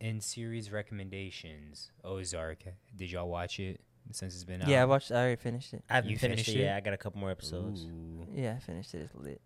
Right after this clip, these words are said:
Speaker 2: The, I'm actually, I'm actually kind of upset because they didn't release the entire season.
Speaker 3: 'Cause the
Speaker 2: There's
Speaker 3: part
Speaker 1: Yeah,
Speaker 3: two's
Speaker 1: it's a
Speaker 3: coming
Speaker 1: part
Speaker 3: out.
Speaker 1: one, right?
Speaker 3: Yeah.
Speaker 2: Yeah, so part two is pro-, I don't know if there's gonna be seven more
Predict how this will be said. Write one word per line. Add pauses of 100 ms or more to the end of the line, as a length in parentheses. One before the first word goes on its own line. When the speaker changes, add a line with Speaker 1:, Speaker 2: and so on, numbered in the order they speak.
Speaker 2:
The,
I'm
actually, (200)
I'm
actually
kind
of
upset (340)
because
they
didn't
release
the
entire
season. (600)
Speaker 3:
'Cause
the
Speaker 2:
There's
Speaker 3:
part
Speaker 1:
Yeah,
Speaker 3:
two's
Speaker 1:
it's
a
Speaker 3:
coming
Speaker 1:
part
Speaker 3:
out.
Speaker 1:
one,
right?
Speaker 3:
Yeah.
Speaker 2:
Yeah,
so
part
two
is
pro-,
I
don't
know
if
there's
gonna
be
seven
more